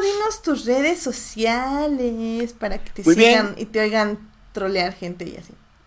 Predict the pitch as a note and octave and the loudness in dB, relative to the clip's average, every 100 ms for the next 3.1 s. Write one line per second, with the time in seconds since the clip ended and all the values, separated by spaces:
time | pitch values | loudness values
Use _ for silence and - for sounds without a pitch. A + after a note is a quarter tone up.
0 | _ G3+ A#3 A3 A3+ G#3 A#3+ A#3 G#3 G3 | _ -4 4 4 6 6 8 8 4 4
1 | C#3 B2 - G3 F3 D#3+ E3+ - - B2+ | 4 4 2 -2 -2 -6 -8 -6 0 2
2 | C3 C#3 D3 B2+ C3+ A#2+ A#2+ A2 A2+ A#2 | 6 6 6 2 -4 -8 -10 -10 -14 -14
3 | - | -16